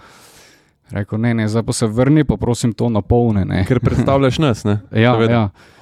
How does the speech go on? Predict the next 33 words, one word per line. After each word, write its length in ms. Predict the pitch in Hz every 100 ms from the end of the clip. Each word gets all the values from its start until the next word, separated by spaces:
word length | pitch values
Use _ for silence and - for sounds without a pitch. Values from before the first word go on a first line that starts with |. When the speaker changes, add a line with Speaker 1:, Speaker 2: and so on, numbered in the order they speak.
| - -
Speaker 1:
In 140 | 113
sem 220 | 110 120
prvič, 480 | - 135 135 117 -
veš, 240 | 127 127
napolnil 580 | 123 107 - 127 123 113
vreče 380 | 107 123 127 139
in 140 | 110 107 113 117 113
nisem 300 | 123 113 117
mogel 260 | 120 117 107
verjeti. 260 | 117 110
Te 120 | -
so 120 | 113 110
rekli: 240 | 117 110
"Tak, 400 | - 127 151 - _ -
zdaj 160 | 117
pa 120 | 120 127
isto 360 | 147 151 147
z 160 | 120 120
rezervnimi 600 | 110 110 127 127 120 107
deli 320 | 113 117 113 101
in 360 | 104 104 104 104
deli, 280 | 127 131
ki 160 | 110 110
jih 160 | 101 110
rabiš 320 | 113 139 127
za 100 | 117
motor, 320 | 104 - 117
to 100 | 110
moraš 260 | 110 110 -
isto 300 | 127 123 -
tako 220 | 117 110
poslati, 480 | - - 110 107 -
ne." 120 | 98